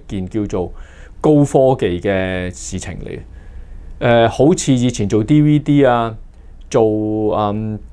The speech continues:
手機噉樣啦，噉啊，好，買好多組裝嘅嘢呢，就可以組裝得出嚟。即係，呃，搵一個外國嘅設計師啦，意大利啊、法國啊、日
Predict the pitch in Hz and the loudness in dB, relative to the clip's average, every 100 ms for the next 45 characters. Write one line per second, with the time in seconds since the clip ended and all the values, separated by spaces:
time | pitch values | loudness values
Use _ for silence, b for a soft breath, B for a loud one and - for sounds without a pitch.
0 | - - - - - - - - - - | -20 -20 -20 -20 -20 -20 -18 -20 -20 -20
1 | - - 92 131 135 143 123 123 110 123 | -14 -2 2 2 4 4 4 2 -2 -2
2 | 123 - 160 180 143 110 113 104 127 104 | -8 -4 0 0 0 -2 -2 -2 -2 -2
3 | 120 139 156 151 101 107 139 143 143 139 | -4 -2 -2 -2 -6 -6 -2 -2 -2 -2
4 | 113 98 101 127 104 101 123 113 104 117 | -2 -2 -2 -4 -6 -4 -4 -4 -6 -6
5 | 117 117 - - 117 - 131 - - B | -8 -10 -16 -12 -10 -8 -8 -8 -14 B
6 | B B - 160 135 113 110 113 107 107 | B B -4 2 4 4 0 0 0 0
7 | 127 147 147 131 123 120 120 104 110 117 | 0 -2 -2 0 2 0 -2 -2 -4 -4
8 | 117 117 - 120 123 117 - 139 139 135 | -6 -6 -8 -4 -2 -2 -2 -2 0 -4
9 | 120 117 101 107 101 107 113 110 110 104 | -4 -4 -4 -4 -4 -2 -4 -2 -4 -4
10 | - 110 101 110 110 | -4 -4 -2 -4 -2